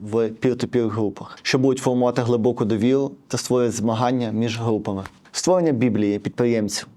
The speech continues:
із досвідом сорока чотирьох власників великого бізнесу. Власна премія підприємця,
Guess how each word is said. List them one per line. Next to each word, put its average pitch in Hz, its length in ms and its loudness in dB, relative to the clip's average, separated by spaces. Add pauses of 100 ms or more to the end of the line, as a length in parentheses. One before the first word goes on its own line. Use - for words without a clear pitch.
(180)
із 113 140 0
досвідом 139 500 2
сорока 123 420 0
чотирьох 117 520 -2
власників 120 640 0
великого 117 540 0
бізнесу. 110 500 -2 (720)
Власна 147 500 4
премія 131 420 2
підприємця, 120 680 0